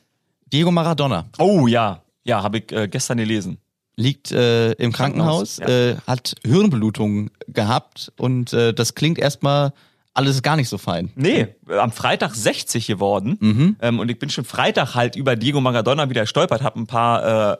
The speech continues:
Speaker 2: äh, ähm, Audioreportagen über ihn gehört, auch über seine Karriere, als er dann, äh, zu Neapel gegangen ist, et cetera. Hand Gottes, die ganze Geschichte, auch wie er in Argentinien wahrgenommen wird, weil er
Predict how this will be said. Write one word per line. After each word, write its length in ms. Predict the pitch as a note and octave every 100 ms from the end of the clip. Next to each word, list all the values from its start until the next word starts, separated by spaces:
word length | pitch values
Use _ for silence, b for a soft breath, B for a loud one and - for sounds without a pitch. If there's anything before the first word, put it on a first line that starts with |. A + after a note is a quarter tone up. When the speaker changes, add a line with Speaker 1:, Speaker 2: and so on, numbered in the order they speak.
| -
Speaker 2:
äh, 40 |
ähm, 160 | F#2+ -
Audioreportagen 880 | C3 E3+ D3 D3 D3 C3 C#3+ D3+ C#3+
über 160 | C3+
ihn 120 | C#3+ C#3
gehört, 320 | C3 C3+ C3
auch 80 | A#2
über 180 | A#2+
seine 160 | G#2+ G#2
Karriere, 760 | - G#2+ G#2 D#3+ D3 C3+ C#3 C3 B B B
als 160 | - A#2
er 80 | A2
dann, 240 | A2 G#2+
äh, 160 | F#2 G#2
zu 160 | A2+
Neapel 420 | A2+ G#2+ C#3+ D3+
gegangen 300 | C#3 C3 C3
ist, 160 | B2+ -
et 120 | -
cetera. 560 | - C#3+ C3 B2+ B2+ A#2+
Hand 260 | B2 A#2
Gottes, 360 | B2 C#3 D3 B2+
die 100 | A#2+
ganze 280 | A#2+ C3+ B2+
Geschichte, 500 | - D#3 - C#3+ C#3 B B B
auch 220 | A#2+ -
wie 100 | B2
er 180 | C3 -
in 200 | A#2+ -
Argentinien 500 | A#2 A2 A2 A#2 G2+
wahrgenommen 440 | A#2 F3+ D#3 D3
wird, 180 | C#3 C#3
weil 160 | A#2 A#2+
er 240 | A#2+ G#2+